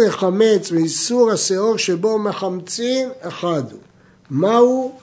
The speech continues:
השאור? השאור הוא פת שיבשה, ואפשר על ידה לחמץ,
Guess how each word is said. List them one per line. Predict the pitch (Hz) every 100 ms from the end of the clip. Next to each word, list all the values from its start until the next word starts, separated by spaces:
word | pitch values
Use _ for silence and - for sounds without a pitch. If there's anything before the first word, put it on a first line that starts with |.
| -
השאור? | 170 - 220 196 170 123 - _ _ _ _ -
השאור | 139 - 196 220 240
הוא | 220 170 175 170 -
פת | 208 220 220 - _ _ _ _
שיבשה, | - - 185 175 - - - 190 208 233 - _ -
ואפשר | 147 170 - - 240 240
על | 208 185
ידה | 190 185 185 254 240
לחמץ, | 202 - 190 190 240 247 240 -